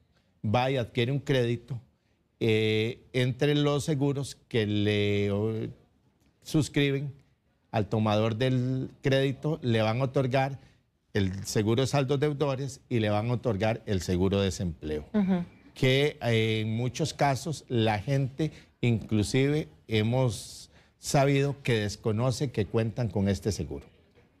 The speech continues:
Speaker 2: ¿Se debe contar con un tiempo mini-, mínimo de laborar en la, en la empresa para obtener este seguro?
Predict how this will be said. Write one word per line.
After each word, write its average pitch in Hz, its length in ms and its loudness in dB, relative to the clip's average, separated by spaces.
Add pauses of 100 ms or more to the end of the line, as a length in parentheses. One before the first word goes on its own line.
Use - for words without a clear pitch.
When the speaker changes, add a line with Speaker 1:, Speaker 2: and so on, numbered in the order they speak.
(100)
Speaker 2:
¿Se - 60 -2
debe 247 300 2
contar 277 380 -2
con 277 120 -6
un 262 140 -4
tiempo 269 400 -2
mini-, 247 420 0 (200)
mínimo 226 460 2
de 226 140 0
laborar 175 400 -2
en 233 140 -2
la, 208 100 -2
en 185 140 -2
la 180 80 2
empresa 214 640 -2
para 185 220 2
obtener 180 320 0
este 220 180 -4
seguro? 240 380 0